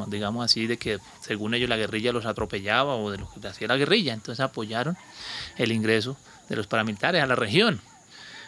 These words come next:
Pero resulta que cuando los paramilitares estuvieron en la región, ellos empezaron a extorsionar, a cobrar impuestos, a desplazar, a despojar, y muchos de los que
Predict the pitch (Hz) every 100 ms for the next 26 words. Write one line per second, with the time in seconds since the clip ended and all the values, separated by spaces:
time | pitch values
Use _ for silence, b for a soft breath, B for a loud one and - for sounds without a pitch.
0 | B 135 139 131 131 170 143 127 117 -
1 | 123 117 120 151 151 - 139 151 156 160
2 | 160 156 151 147 143 139 B B B B
3 | - - - - 143 139 123 117 113 123
4 | 127 135 113 - 107 98 113 156 156 -
5 | B B - - - 131 117 117 123 -
6 | 170 165 - 156 143 - B B - 123
7 | 113 - - 104 131 147 151 139 B B
8 | - 113 101 - 117 104 151 160 - -
9 | B B B - 131 151 - 175 - -
10 | B - 123 117 - - 117 107